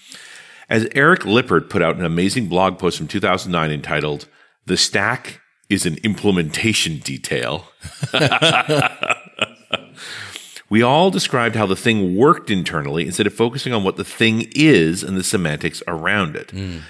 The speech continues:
Speaker 1: As a result, I have found that a lot of dot net developers don't understand the difference between copy by value and copy by reference,
Speaker 2: Right.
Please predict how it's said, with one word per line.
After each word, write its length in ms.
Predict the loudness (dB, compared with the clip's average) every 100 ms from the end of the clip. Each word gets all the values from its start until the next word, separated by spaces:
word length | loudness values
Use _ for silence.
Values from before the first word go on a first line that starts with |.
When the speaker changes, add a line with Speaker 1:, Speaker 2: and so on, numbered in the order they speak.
| -4
Speaker 1:
As 220 | -2 0
a 40 |
result, 440 | -2 0 -2 -2 -10 -20 -20 -14 -2
I 80 | -2
have 100 | 0
found 240 | 0 2
that 80 | 0
a 60 |
lot 340 | 0 2 2 2
of 100 | 0
dot 220 | -2 -2
net 120 | -4
developers 340 | -6 -8 -8 -8
don't 180 | -6
understand 340 | -6 -4 -4 -2
the 40 |
difference 260 | -4 -8 -10
between 600 | -10 -8 -8 -6 -8 -12 -12
copy 240 | -8 -6
by 160 | -2 -2
value 320 | -2 -6 -8
and 80 | -10
copy 240 | -10 -8
by 120 | -6 -2
reference, 640 | 0 0 -2 -16 -12 -12
Speaker 2:
Right. 140 | -12